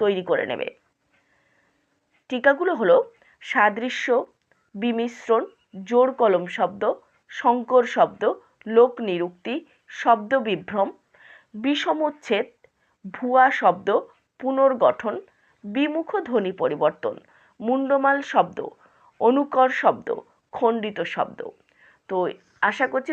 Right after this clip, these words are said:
তোমরা যদি এই টিকাগুলো করে যাও, তার মধ্যে অবশ্যই তোমরা এর মধ্যে দুটো টিকা কমন পেতে পারো। নেক্সট কোশ্চেন, বাংলা ভাষার উদ্ভবের ইতিহাস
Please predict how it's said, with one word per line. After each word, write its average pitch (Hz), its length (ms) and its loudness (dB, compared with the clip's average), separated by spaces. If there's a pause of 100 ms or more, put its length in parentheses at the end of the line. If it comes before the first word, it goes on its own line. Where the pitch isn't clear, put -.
তোমরা 233 280 0
যদি 240 220 -6
এই 220 120 -6
টিকাগুলো 196 380 0 (140)
করে 190 240 -2
যাও, 247 120 4 (380)
তার 185 160 4
মধ্যে 196 260 -6 (180)
অবশ্যই 247 560 0
তোমরা 202 240 -2
এর 185 120 -6
মধ্যে 196 260 -4
দুটো 190 180 -10
টিকা 185 260 0 (400)
কমন 202 220 0 (100)
পেতে 151 260 -4
পারো। - 180 -4 (3000)
নেক্সট 247 360 -6
কোশ্চেন, - 360 -8 (500)
বাংলা 240 460 2
ভাষার 294 280 0 (140)
উদ্ভবের 220 440 -4 (180)
ইতিহাস 185 380 0